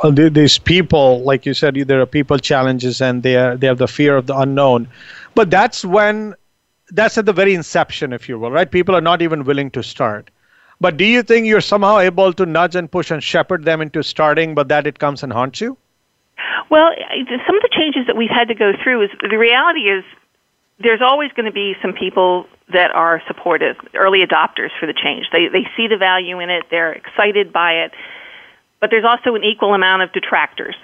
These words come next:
Speaker 2: people that are not interested in it. And then the rest of the group is sitting on the fence. So the key is you've gotta get those early adopters to help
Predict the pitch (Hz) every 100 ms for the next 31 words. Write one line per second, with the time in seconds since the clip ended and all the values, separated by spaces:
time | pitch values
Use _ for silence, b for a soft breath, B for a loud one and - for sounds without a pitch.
0 | _ 240 196 175 185 185 185 160 - -
1 | - 98 - - - - B B B B
2 | 220 233 233 233 330 - 254 240 247 240
3 | 185 240 226 202 180 226 220 - - -
4 | _ _ _ - 208 - - 381 220 196
5 | 202 208 277 254 240 - 214 196 185 -
6 | B - 220 233 202 180 202 226 - 160
7 | - - - 214 202